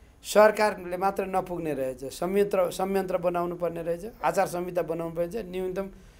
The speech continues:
साझा कार्यक्रम बनाउनु पर्ने रहेछ। तपाईँहरूले, राप्रपाका मन्त्रीहरूले संविधान विपरीत अभिव्यक्ति दिएको सन्दर्भमा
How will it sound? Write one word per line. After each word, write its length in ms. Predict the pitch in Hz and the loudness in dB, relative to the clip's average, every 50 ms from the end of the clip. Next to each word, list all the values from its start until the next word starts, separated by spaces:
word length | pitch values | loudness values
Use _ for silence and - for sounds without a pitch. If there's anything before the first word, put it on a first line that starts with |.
| - - - | -20 -18 -6
साझा 360 | - - 190 185 180 180 196 | 0 4 4 6 6 4 2
कार्यक्रम 460 | 190 - 180 170 165 165 160 175 175 | 4 4 4 4 4 2 0 -2 -4
बनाउनु 320 | 165 160 156 151 151 147 143 | -2 -2 -2 -2 -2 -4 -4
पर्ने 300 | 139 143 135 139 139 135 | -4 -4 -4 -4 -4 -4
रहेछ। 300 | 131 135 131 131 - - 139 - - - - - - - - - - - - - - - - - - - - - - | -6 -6 -8 -8 -10 -12 -16 -16 -18 -20 -20 -18 -18 -16 -16 -16 -18 -18 -20 -20 -20 -20 -20 -20 -20 -20 -10 0 4
तपाईँहरूले, 640 | 208 214 202 240 233 233 220 226 233 226 220 202 | 6 6 8 8 8 8 8 6 6 6 6 6
राप्रपाका 640 | 175 190 196 202 - 226 233 - 226 220 214 226 220 | 6 6 4 4 4 2 2 4 4 4 4 4 2
मन्त्रीहरूले 880 | 202 196 202 208 202 - 214 214 196 185 180 175 175 185 226 240 220 175 | 2 2 0 0 0 2 2 2 4 4 4 4 4 2 2 2 2 0
संविधान 500 | - - 196 208 220 226 214 220 214 208 | -2 -2 0 2 2 4 4 4 2 2
विपरीत 440 | 202 208 190 - 214 214 226 190 196 | 0 -4 0 2 2 2 2 2 2
अभिव्यक्ति 480 | 190 202 202 185 208 202 - 196 202 | 2 2 2 2 0 0 0 -2 -8
दिएको 400 | 175 165 175 196 202 196 185 202 | -8 -4 0 2 2 2 2 -2
सन्दर्भमा 640 | - - 190 185 185 180 170 165 160 165 185 220 240 | -4 -4 -6 -4 -2 -2 -2 0 -2 -2 -2 -4 -4